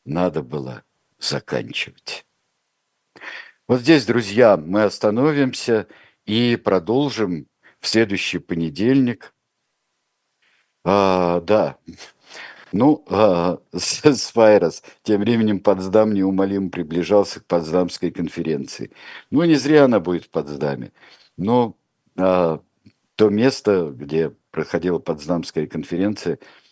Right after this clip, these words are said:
это не совсем то место, а, которое здесь описывается. Сан-Суси — это великолепный парк. Г Д Ровцы попытались его испортить, вид из него, когда построили какое-то, а,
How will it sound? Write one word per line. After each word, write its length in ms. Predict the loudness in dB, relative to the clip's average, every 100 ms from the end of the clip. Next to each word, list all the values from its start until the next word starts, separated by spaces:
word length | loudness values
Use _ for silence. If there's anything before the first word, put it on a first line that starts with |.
| _ -6
это 320 | -6 -4 -6
не 200 | -4 -6
совсем 560 | -4 -4 -2 -2 -2
то 200 | -4 -4
место, 500 | -2 -2 -4 -6 -8 -8 _ -20 _ _
а, 560 | -4 -2 0 -2 -2 -4
которое 400 | -6 -8 -6 -8
здесь 300 | -6 -8 -6
описывается. 800 | -8 -6 -6 -4 -6 -6 -10 -12 _ _ -20 _ -8
Сан-Суси — 800 | -2 -2 -4 -8 -6 -4 -2 -2
это 200 | -4 -8
великолепный 640 | -8 -4 -2 -2 -6 -12
парк. 500 | -2 0 0 -4 -16
Г 100 | -10
Д 180 | -4 -2
Ровцы 300 | -2 -6 -16
попытались 640 | -14 -10 -4 -4 -4 -8
его 300 | -6 -6 -8 _ -20 -20 -12
испортить, 580 | -10 0 -2 -2 -12 -8
вид 280 | -6 -6 -8
из 160 | -6
него, 420 | -6 -4 -6 -6 -12 -20 -20 _ -10
когда 260 | -6 -4 -4
построили 560 | -4 -4 -4 -2 -4
какое-то, 580 | -6 -6 -4 -6 -6 -8 -12 _ _ _
а, 600 | -6 -4 -2 -4 -4 -8